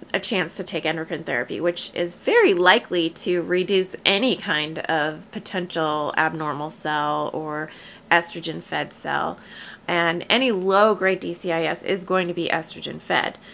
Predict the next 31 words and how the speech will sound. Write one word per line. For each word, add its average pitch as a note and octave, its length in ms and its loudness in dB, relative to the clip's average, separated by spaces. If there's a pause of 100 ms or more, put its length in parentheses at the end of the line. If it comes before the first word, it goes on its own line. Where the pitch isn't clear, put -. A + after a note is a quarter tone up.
(260)
The, D#3 340 4
um, D#3+ 300 -4 (100)
the F3 100 -4
ones F#3+ 240 0
that - 180 2
are D#3+ 100 2
missing F3 800 -2
the F3 240 -2
estrogen E3 480 -2
receptors D#3 640 -4
or D#3 160 -4
the D#3+ 100 -6
ones D#3+ 220 -8
that D#3+ 120 -4
are D#3+ 80 -4
triple D#3+ 280 -8
negative F3 560 0 (420)
would G3+ 200 -2
be F3 400 4
ineligible F3 600 2
for D#3+ 160 -6
the D3+ 120 -8
study D#3 560 -6
to - 100 -12
begin D3+ 380 -6
with. - 260 -12 (460)
So G#3 200 0
these G#3+ 280 0
are F3 260 4
women F3 360 -2
that E3 180 -2